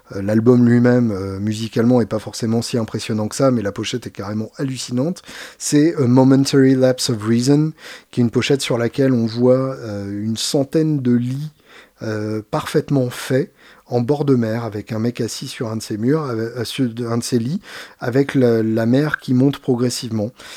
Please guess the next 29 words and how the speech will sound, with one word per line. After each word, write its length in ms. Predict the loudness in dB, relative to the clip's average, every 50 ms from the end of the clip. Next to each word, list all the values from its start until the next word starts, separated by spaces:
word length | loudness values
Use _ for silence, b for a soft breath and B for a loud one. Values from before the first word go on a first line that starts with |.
| B B B -6
Et, 380 | 0 2 4 6 6 4 2 0 -2
euh, 340 | -2 0 0 0 0 -2 -4 -6
quand 260 | -8 -8 -8 -4 -4
on 40 | 0
voit 120 | 2 4
les 80 | 4 2
photos 300 | 2 0 0 0 0 0
du 80 | 2
making-of, 520 | 0 0 0 -2 -2 0 2 2 2 2 0
c'est 140 | -4 -6 -6
juste 240 | -6 -8 -6 -4
hallucinant, 540 | -2 -2 -2 -2 -4 -2 0 0 2 0 0
puisque 300 | -4 -6 -12 -8 -2 -2
effectivement, 680 | -2 0 0 -4 -8 -8 -8 -4 0 2 2 2 0 B B B B B B B B -8
euh, 280 | -6 -4 -4 -4 -4 -6
bah, 180 | -6 -6 -6 -6
c'est, 600 | -6 -6 -6 -6 -2 0 2 2 2 2 0 -2 -4
euh, 760 | -4 -2 -2 -2 -2 -2 -4 -4 -4 -6 -6 -8 -8 -10 -10 -12 -2
des 160 | 2 2 4
vrais 280 | 4 2 2 4 4 4
lits 240 | 4 2 -2 -4 -6 -6
qui 120 | -4 -2
ont 80 | 0 0
été 180 | 0 0 0
mis 160 | 2 2 2
sur 220 | 2 0 -2 0 2
une 140 | 2 0 0
vraie 240 | 0 2 2 2
plage 440 | 2 2 0 0 2 0 0 -2 -4